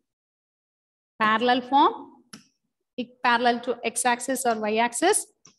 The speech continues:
Next is one point slope form. Third one is point slope form. Fourth one is two points form. Fourth one is two points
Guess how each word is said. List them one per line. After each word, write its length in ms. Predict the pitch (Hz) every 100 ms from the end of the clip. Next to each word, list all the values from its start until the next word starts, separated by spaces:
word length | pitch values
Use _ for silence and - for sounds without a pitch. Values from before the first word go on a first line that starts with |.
| _ _ _ -
Next 320 | - - -
is 340 | 359 427 - - _ _ _ - _ _ _ _ _ _ _ _ _ _ _ _ _ _ 247 247
one 140 | 262 -
point 460 | 262 262 269 269 - - - _ _ _
slope 460 | - 262 226 226
form. 240 | 254 277 453 - 277
Third 220 | 262 240
one 180 | 269 277
is 200 | 277 - -
point 300 | 226 240 240
slope 360 | 277 254 254
form. 260 | - 202 480 - - - _ _ _ _ _ _ _ _ _ _ -
Fourth 280 | 302 294
one 240 | 294 285 294
is 400 | 349 - - _ _ _
two 220 | 370 403 403
points 420 | 320 262 254 -
form. 560 | - 254 294 381 - - _ _ - _ _ _ _ _ _ _ _ _ _ _ _ _ _
Fourth 220 | 240 233
one 200 | 233 220
is 160 | 226 -
two 180 | 262 254
points 400 | 269 240 240